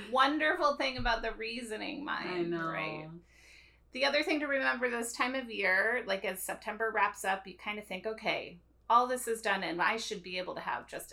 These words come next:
Speaker 1: every day a solid work period for the rest of the year." And that's not gonna always happen either. So
Speaker 2: Mm-hmm.
Speaker 1: feel comfortable. Always have in your bag of tricks a list of group activities or fun things that could happen if it looks like the group needs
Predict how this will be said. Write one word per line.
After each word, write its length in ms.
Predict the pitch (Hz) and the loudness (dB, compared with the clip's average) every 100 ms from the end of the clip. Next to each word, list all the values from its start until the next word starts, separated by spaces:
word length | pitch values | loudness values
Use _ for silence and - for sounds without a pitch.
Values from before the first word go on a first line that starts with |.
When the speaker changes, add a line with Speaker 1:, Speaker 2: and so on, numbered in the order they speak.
| - | 0
Speaker 1:
every 360 | 226 226 240 220 | 0 0 -4 -2
day 260 | 208 202 | -2 -2
a 60 | 185 | -6
solid 420 | - 190 214 208 | -2 0 0 -4
work 240 | 185 190 - | -6 -10 -10
period 460 | 190 185 185 180 | -10 -6 -6 -8
for 100 | 175 | -12
the 120 | 143 | -12
rest 320 | 147 170 - 190 | -6 -6 -6 -10
of 160 | 175 | -10
the 100 | 180 | -12
year." 380 | - - - - _ _ _ - _ - 220 | -12 -12 -12 -16 _ _ _ -20 _ -8 -4
And 140 | 214 | 2
that's 320 | 214 202 - | 4 2 -4
not 260 | 233 214 214 | 0 0 0
gonna 180 | 226 185 | -2 0
always 280 | 185 185 | -2 -6
happen 340 | - 180 175 - | -6 -6 -8 -10
either. 480 | 175 175 143 139 190 | -10 -8 -10 -10 -12
So 260 | - 233 | -6 -2
Speaker 2:
Mm-hmm. 80 | 208 | -2
Speaker 1:
feel 240 | - 247 247 | -2 -2 -2
comfortable. 680 | - 262 254 254 220 185 - | -4 -8 -6 -4 -2 -2 -2
Always 520 | - 233 262 277 254 | 4 4 4 -2 -2
have 440 | 233 196 170 180 | 4 6 6 2
in 120 | 196 | -6
your 120 | 185 180 | -8 0
bag 280 | 185 208 | 2 2
of 100 | 226 | -2
tricks 540 | - 202 151 - - - _ _ - | -4 -4 -4 -6 -12 -12 _ _ -8
a 100 | 190 | -6
list 360 | 190 202 208 - | 0 0 0 -2
of 180 | 208 - | -2 -2
group 240 | 196 196 | -4 0
activities 880 | 220 214 - 180 175 170 165 160 - | -2 -2 -8 -6 -6 -6 -6 -8 -10
or 180 | - 175 | -8 -8
fun 260 | - 196 202 | -4 -6 -4
things 300 | 220 185 - | -6 -6 -8
that 160 | - | -10
could 140 | - 196 | -8 -8
happen 440 | 214 208 175 170 - | -6 -4 -4 -6 -4
if 220 | 233 226 | -4 -4
it 160 | - 208 | -6 -6
looks 240 | 214 - | -8 -6
like 160 | 254 254 | -8 -6
the 80 | |
group 340 | 262 185 180 185 | -8 -6 -8 -10
needs 460 | 180 175 180 175 | -10 -10 -10 -12